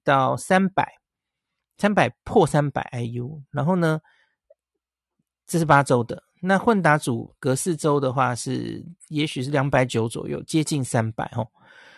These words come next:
那莫德纳，那莫德纳组可以到三百五十I U，所以趋势是跟刚刚一样的吼。那只以 delta 来看的话，哇，这看起来就超过十倍了吼。刚刚 alpha 还没有超过十倍。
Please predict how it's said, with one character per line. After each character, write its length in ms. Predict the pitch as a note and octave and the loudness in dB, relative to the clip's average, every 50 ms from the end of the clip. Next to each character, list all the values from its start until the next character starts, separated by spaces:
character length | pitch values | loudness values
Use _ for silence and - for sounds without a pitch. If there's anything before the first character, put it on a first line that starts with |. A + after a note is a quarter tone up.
| - - _ _ _ _ _ | -20 -20 _ _ _ _ _
那 180 | - G3 F#3+ F#3+ | 2 4 6 6
莫 180 | G3 A3+ A#3+ A3 | 8 8 8 8
德 140 | F3+ F3 | 8 8
纳， 260 | F#3 G3 G3 G3 F#3+ F#3 | 8 8 8 6 6 4
那 160 | G3+ G3 F#3+ F3+ | 2 4 4 4
莫 200 | F3+ F3+ F3+ E3+ | 6 4 4 4
德 120 | D#3 C#3+ | 4 4
纳 120 | D3 D#3+ D#3 | 4 2 0
组 120 | - C#3 | 0 -2
可 120 | A#2+ - C#3+ | -2 0 0
以 60 | C3 | 2
到 100 | D#3 D3 | 2 0
三 240 | - - D#3 D3 D3 | 2 2 2 2 2
百 180 | - A#2+ A#2 | 2 2 2
五 120 | A2+ G#2+ G#2+ | 2 0 -4
十 200 | - - - - | -6 -6 -6 -4
I 180 | - B2 A#2+ | -4 -2 -2
U， 320 | B2 B2 B2 A#2 B2 C3+ - - | -2 -2 -2 -4 -4 -6 -8 -10
所 180 | - - F#3+ | -4 0 2
以 140 | F#3 E3 C#3 | 2 2 0
趋 280 | - - - G3 G3 G3+ | -2 -2 0 2 2 2
势 220 | G3 - G3+ E3+ D3+ | 2 0 0 0 0
是 100 | D#3+ D3 | -2 -2
跟 180 | D3+ D3+ D3 C#3 | -2 -2 0 0
刚 140 | C#3+ C#3 | -2 0
刚 200 | C3+ D3 C#3 C#3+ | 0 0 0 0
一 140 | C3 A2+ A#2 | 0 -2 0
样 240 | C3+ D3 C3 A2 A2 | 0 0 -2 -2 -4
的 100 | - - | -8 -8
吼。 220 | A#2+ - - A#2 _ _ _ _ _ _ _ _ _ _ _ _ _ _ _ _ | -10 -10 -12 -12 _ _ _ _ _ _ _ _ _ _ _ _ _ _ _ _
那 200 | - E3+ F3+ F3 | -4 -2 -2 0
只 160 | - - A3+ | 2 2 2
以 80 | A#3+ F#3 | 2 2
delta 420 | C#3+ F3+ F#3 G3 F3+ F3+ D#3 C3+ | 4 6 4 6 6 6 6 6
来 160 | A#2+ A#2 A#2 | 6 4 2
看 220 | A#2 - E3 D3+ C3 | 2 0 -2 0 2
的 100 | B2+ B2 | 2 2
话， 180 | C#3 C3+ B2+ B2 | 4 2 4 6
哇， 240 | C#3 D3 B2+ A#2+ A#2+ | 6 6 6 6 2
这 140 | - F3+ - - | 0 -6 -8 -6
看 180 | - D#3+ E3 C3+ | -4 -4 -4 -2
起 120 | - C3 | -2 -2
来 80 | A2+ A2+ | -2 -2
就 160 | B2 C3+ C3 | -2 -4 -4
超 220 | - - - B2+ | -2 0 0 0
过 180 | A#2+ - C3+ A#2+ | 2 2 0 0
十 200 | A2 - G2+ G2 | 0 -2 -6 -4
倍 200 | - B2 A#2 - | -2 -2 -2 -2
了 140 | - - - | -4 -8 -10
吼。 120 | - - _ - | -12 -14 _ -4
刚 140 | - C#3+ D3+ | -2 -2 2
刚 140 | D3+ D#3 E3 | 2 2 4
alpha 380 | E3+ D#3+ D#3 D#3 C#3 D3 A#2 G#2 | 6 6 6 6 6 6 4 4
还 100 | A2+ G#2 | 4 2
没 120 | G#2+ A2+ | 2 2
有 100 | A#2 A2+ | 0 0
超 200 | A2 - A2 G#2+ | -2 -2 -4 -4
过 180 | - - B2+ A#2 | -4 -6 -8 -8
十 200 | - - - - _ | -8 -10 -12 -12 _
倍。 220 | - - G1+ _ | -8 -8 -8 _